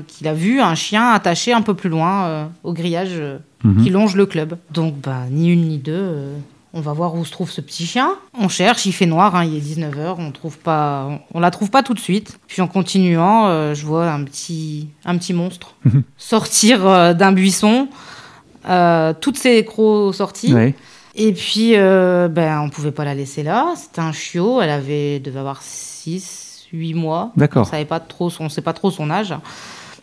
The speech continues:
Speaker 1: Mais c'était un chiot. Euh,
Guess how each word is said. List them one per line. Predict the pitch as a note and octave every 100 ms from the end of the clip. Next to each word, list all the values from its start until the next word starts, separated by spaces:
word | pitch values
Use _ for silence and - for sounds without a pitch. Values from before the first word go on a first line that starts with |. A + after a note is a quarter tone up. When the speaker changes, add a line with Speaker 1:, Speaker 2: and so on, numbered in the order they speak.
| -
Speaker 1:
Mais | G#3
c'était | G#3+ C4
un | C4
chiot. | A3+ G3+ G#3+ A3+ - _ - _ - - _ G3+
Euh, | F#3+ F#3 F3+ F3 E3+ E3 E3 D#3+ D#3